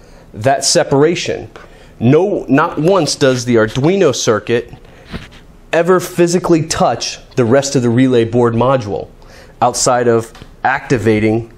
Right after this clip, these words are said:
the opto isolator. Now, if we were to jumper the V C C and the J D V C C together,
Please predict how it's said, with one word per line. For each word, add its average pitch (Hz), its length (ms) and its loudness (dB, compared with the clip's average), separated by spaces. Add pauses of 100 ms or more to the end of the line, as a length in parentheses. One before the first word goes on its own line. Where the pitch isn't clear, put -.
(120)
the 123 140 0
opto 110 420 0
isolator. 104 560 -6 (2250)
Now, 123 260 0
if 120 140 -6
we 135 320 0 (400)
were 127 160 2
to 127 140 0
jumper 120 640 -2 (340)
the 117 160 -2
V 135 180 0
C 151 200 0
C 147 320 2
and 123 100 2
the 113 60 -2
J 135 240 -2
D 139 160 0
V 113 160 0
C 117 200 -6
C 110 280 -6
together, 135 560 0